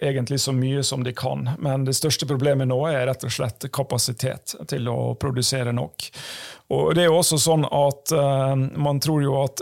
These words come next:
de, eh, den medisinen gjør at, eh, relaterte sykdommer til overvektighet, sånn som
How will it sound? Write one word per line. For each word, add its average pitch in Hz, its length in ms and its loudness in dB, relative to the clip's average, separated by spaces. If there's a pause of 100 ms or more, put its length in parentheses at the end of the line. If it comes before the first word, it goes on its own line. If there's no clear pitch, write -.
(100)
de, 143 400 2
eh, 131 200 0 (200)
den 151 160 4
medisinen 135 580 2
gjør 131 380 2
at, - 400 -2
eh, 131 560 -2
relaterte 139 560 0
sykdommer 135 800 0 (100)
til 127 300 0
overvektighet, 131 720 -2
sånn 151 240 0
som 127 340 0